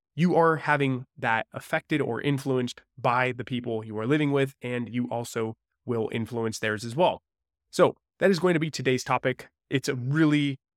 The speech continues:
interesting one. I have some pretty cool studies to bring to the table today, but before we jump into that, one of the things that I really love doing on this show is just talking about the different health practices or things that I am trying,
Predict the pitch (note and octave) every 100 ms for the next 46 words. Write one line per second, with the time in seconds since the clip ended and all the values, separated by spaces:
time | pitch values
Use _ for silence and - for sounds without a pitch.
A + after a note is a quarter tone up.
0 | - C#3 C3+ - B2+ B2 A#2 B2 A#2+ -
1 | B2 A2+ A2+ - C#3+ - C3 - A#2 A#2
2 | A#2 G#2 - - A#2 G#2+ A2+ B2 B2 A#2+
3 | - - A2+ - B2+ A#2+ A#2 A2+ A2+ G#2
4 | A2+ - _ _ - B2 E3 D#3 C#3+ C3+
5 | C3 B2 B2 A2 A2 - _ _ _ _
6 | _ _ - D#3+ F3 D3 C3 C#3+ B2 A#2+
7 | A#2 A#2 A#2 C#3+ C#3 B2 B2 B2 A#2+ C#3
8 | A#2+ B2+ B2 A#2+ A#2 - E3+ D#3+ C3+ C#3+
9 | D#3+ - _ - - E3 - D#3 D3 B2
10 | A#2+ A#2 A#2 _ _ - B2+ B2 - A#2+
11 | D3+ D3+ C3 C3+ - B2 A2+ B2+ - B2
12 | A2+ - A#2+ A2+ A2 - E3 D3 C3 B2
13 | A#2+ A2+ - A#2 A2+ A2 A2